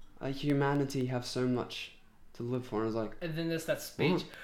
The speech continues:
Speaker 1: "What?"
Speaker 2: It was that speech where, like, Xavier's been crushed and he's just yelling at me.
Speaker 1: Y-, yeah, it was like
Speaker 2: <laughs> Harry, um, Logan. Logan. Logan. No. Logan.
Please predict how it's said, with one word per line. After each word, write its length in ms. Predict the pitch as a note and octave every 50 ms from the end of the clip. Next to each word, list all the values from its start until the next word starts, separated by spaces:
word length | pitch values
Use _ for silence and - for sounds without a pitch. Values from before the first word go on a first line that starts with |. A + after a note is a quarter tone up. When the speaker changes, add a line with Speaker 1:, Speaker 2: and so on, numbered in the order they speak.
| A#3
Speaker 1:
"What?" 100 | G#3 C4+
Speaker 2:
It 40 | C#4
was 100 | D4+ C4+
that 140 | B3+ D#4 D#4
speech 480 | - - - - C#4 C#4 C#4 - - -
where, 180 | C4+ C4+ B3+
like, 320 | A#3+ A#3+ A3 G#3 G#3+ G3+ -
Xavier's 400 | - G3+ F3+ F3+ F3+ F3+ F#3 E3+
been 180 | E3+ F3 F3
crushed 520 | E3+ - - F3+ D#3+ C#3 D3 D#3+ - - -
and 100 | D3+ D3+
he's 120 | D#3 D3+
just 160 | E3 E3+ E3 D#3
yelling 500 | D3 C#3 D3+ D3+ D3 D3+ D3+ D3+ D3+ C#3+
at 180 | C#3 - C#3+
me. 220 | C#3 D3+ D3+ C#3+ -
Speaker 1:
Y-, 180 | E3 D#3+ - -
yeah, 260 | C#3+ D#3 D3+ D3 C#3+
it 80 | D#3
was 120 | D#3+ D#3 D3+
like 420 | D#3+ D#3 D#3 D3+ D3 C#3+ C#3 - - - - - -
Speaker 2:
<laughs> 140 | - -
Harry, 500 | - A3+ B3+ C4 C4 A#3 A#3 G#3+ G#3 G#3 G3 F#3 F#3 - - F#3+ G3
um, 140 | G3+ G3+ G3+ -
Logan. 520 | G#3+ G3+ A#3 B3 B3 A3+ G3+ - E3 D#3 - - - - - - - - -
Logan. 200 | G#3 - - E3+ - - - - - - - - - - - B2
Logan. 220 | B2+ A#2 G2+ - A2+ - - - - - B3+ -
No. 140 | E3 D#3 - - - - - - - - - - - - - - - -
Logan. 520 | C3+ C3+ C3 B2 G#2+ F#2 - A#2+ B2 -